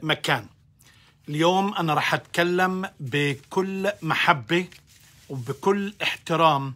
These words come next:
أجاوب على السؤال اللي العديد من إخوتي وأحبائي المسلمين اللي دايما بيبعتوا لي إياه. وطبعا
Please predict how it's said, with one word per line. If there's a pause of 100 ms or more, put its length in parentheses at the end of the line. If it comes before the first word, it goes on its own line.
(720)
أجاوب
على
السؤال
اللي
العديد (480)
من
إخوتي
وأحبائي
المسلمين (500)
اللي
دايما
بيبعتوا
لي
إياه. (840)
وطبعا